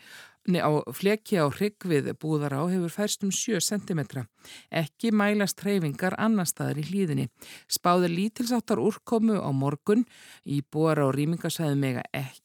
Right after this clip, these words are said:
fara heim til sín og gildir það fram yfir helgi. Þar er öll umferð bönnuð sem og um skriðusvæðið. En ríkislögreglustjóri hefur ákveðið í samráði við lögreglustjórann á Norðurlandi eystra að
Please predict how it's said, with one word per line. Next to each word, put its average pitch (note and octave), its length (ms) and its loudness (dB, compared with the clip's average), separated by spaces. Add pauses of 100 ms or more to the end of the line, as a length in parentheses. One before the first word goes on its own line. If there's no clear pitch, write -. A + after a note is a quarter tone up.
(460)
fara G3+ 400 0
heim G#3 160 0
til A3 80 -2
sín B3 320 0
og E3+ 240 0
gildir E3 320 -4
það C#3 160 -6
fram F3 240 0
yfir B2 240 0
helgi. E3+ 380 -4 (500)
Þar G3 220 0
er G3+ 160 -2
öll A3 320 -2
umferð D#3 400 -2 (100)
bönnuð C#3+ 380 0 (100)
sem A3 400 2
og D#3 220 -2 (100)
um G#3+ 160 0
skriðusvæðið. A#2+ 960 -2 (1000)
En E3+ 240 0 (140)
ríkislögreglustjóri E3+ 800 0
hefur E3 240 0
ákveðið D3 400 -4
í - 20 -4
samráði C#3+ 480 -2
við C#3+ 140 -2
lögreglustjórann C#3 760 -6
á C#3 160 -6
Norðurlandi C3+ 480 -6
eystra C#3+ 320 -6
að F3 320 -8